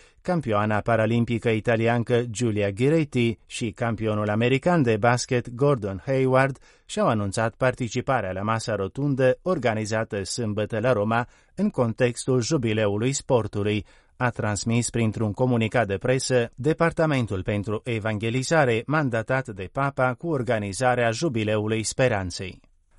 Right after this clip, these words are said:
Al douăzecelea mare eveniment jubiliar din calendarul anului sfânt două mii douăzeci și cinci cuprinde mai multe inițiative,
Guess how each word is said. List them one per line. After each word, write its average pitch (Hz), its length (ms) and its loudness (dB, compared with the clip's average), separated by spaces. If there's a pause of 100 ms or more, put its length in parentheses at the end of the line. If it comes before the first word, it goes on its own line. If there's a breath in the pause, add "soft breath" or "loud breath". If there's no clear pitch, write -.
(240)
Al 110 200 0
douăzecelea 113 680 2
mare 110 420 2
eveniment 110 560 -2
jubiliar 123 680 -2
din 107 200 -2
calendarul 117 720 0
anului 120 420 -2
sfânt 151 360 0
două 98 240 0
mii 101 260 -2
douăzeci 95 420 -6
și 139 160 -4
cinci 135 360 2
cuprinde 113 640 0
mai 95 160 -4
multe 98 320 -6
inițiative, 113 760 0